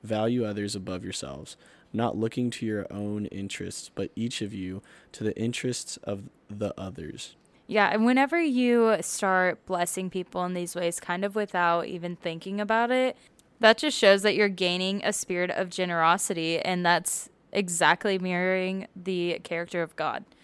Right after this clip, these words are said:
Speaker 2: which I think is really cool to think about it that way.
Speaker 1: I totally agree. And Michael Frost gives, in that word of caution, some, I guess, information saying that, you know, there are times where people will do acts of kindness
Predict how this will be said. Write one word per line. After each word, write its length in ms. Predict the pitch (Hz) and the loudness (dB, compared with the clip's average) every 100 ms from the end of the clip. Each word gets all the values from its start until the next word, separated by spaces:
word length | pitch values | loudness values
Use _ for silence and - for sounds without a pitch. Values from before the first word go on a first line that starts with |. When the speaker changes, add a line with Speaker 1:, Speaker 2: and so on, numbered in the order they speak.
| - _ | -20 _
Speaker 2:
which 100 | - | -2
I 60 | 196 | 0
think 180 | 202 240 | 0 -2
is 180 | 208 | -4
really 460 | 190 170 175 185 185 | -8 -4 0 0 -2
cool 460 | - 185 160 143 170 - | -4 -2 -2 -2 -6 -10
to 140 | - | -10
think 240 | 170 156 156 | -6 -8 -8
about 220 | - - | -8 -8
it 100 | - | -6
that 240 | 107 - | -6 -6
way. 280 | - - - _ _ _ _ | -8 -10 -12 _ _ _ _
Speaker 1:
I 80 | 131 | 2
totally 480 | 135 151 139 135 120 | 2 4 4 6 4
agree. 360 | 104 104 98 - | 2 -2 -2 0
And 300 | 120 117 104 | 2 2 2
Michael 300 | 117 143 147 | 2 2 0
Frost 480 | - 127 117 110 - | 0 2 2 0 -6
gives, 480 | 117 113 113 107 104 | 0 2 2 -2 -2
in 140 | 120 | 0
that 180 | 120 104 | 0 0
word 200 | 113 113 | 2 0
of 120 | 104 | 0
caution, 580 | - 104 101 - 95 95 - - - _ | -6 -6 -6 -8 -10 -12 -16 -20 -20 _
some, 560 | - 120 110 104 101 - _ - | -4 -2 0 -2 -4 -10 _ -8
I 80 | 110 | -6
guess, 200 | 110 - | -4 -2
information 580 | 123 120 117 107 - 95 | -4 -2 -2 -2 -4 -6
saying 260 | 104 101 | -6 -6
that, 160 | 101 - | -6 -6
you 80 | 110 | -4
know, 100 | 110 | -4
there 200 | 104 120 | 0 0
are 140 | 120 120 | 2 -2
times 400 | - 113 113 110 | -2 -4 -4 -4
where 120 | 101 | -8
people 480 | - 113 - 107 104 | -6 -8 -6 -6 -4
will 220 | 104 101 | -4 -6
do 500 | 104 113 117 117 110 | -8 -4 -2 0 -2
acts 320 | 101 104 - | -4 -8 -10
of 80 | 95 | -10
kindness 480 | - 98 95 - | -10 -8 -8 -10